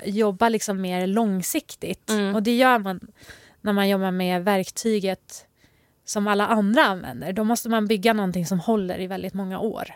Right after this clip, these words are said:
Speaker 2: Mm.
Speaker 1: Eh,
Speaker 2: Ja, det är klart.
Speaker 1: och sen så är det generellt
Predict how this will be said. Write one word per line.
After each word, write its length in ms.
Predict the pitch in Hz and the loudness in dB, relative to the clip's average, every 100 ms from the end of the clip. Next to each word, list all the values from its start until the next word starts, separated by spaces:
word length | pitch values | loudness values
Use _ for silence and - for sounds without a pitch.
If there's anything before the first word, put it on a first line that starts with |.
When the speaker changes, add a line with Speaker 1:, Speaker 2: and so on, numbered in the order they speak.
| _ | _
Speaker 2:
Mm. 520 | 208 202 196 196 196 - _ _ _ _ _ _ _ _ _ _ _ _ - | -4 -2 -2 -2 -4 -8 _ _ _ _ _ _ _ _ _ _ _ _ -8
Speaker 1:
Eh, 760 | 196 196 190 185 180 180 185 180 | -4 -2 0 -2 -2 -4 -6 -8
Speaker 2:
Ja, 180 | 170 175 180 | -8 -8 -12
det 60 | |
är 20 | |
klart. 380 | - - - - _ _ _ | -16 -18 -18 -20 _ _ _
Speaker 1:
och 140 | 220 208 | -6 -2
sen 440 | 220 214 208 214 | 0 2 0 -2
så 500 | - - 214 208 202 202 196 196 196 - - | -4 -4 -2 2 2 2 2 2 0 -4 0
är 180 | 254 240 | 2 4
det 100 | 226 | 2
generellt 760 | 214 190 185 185 185 - - | 2 2 2 0 -2 -10 -18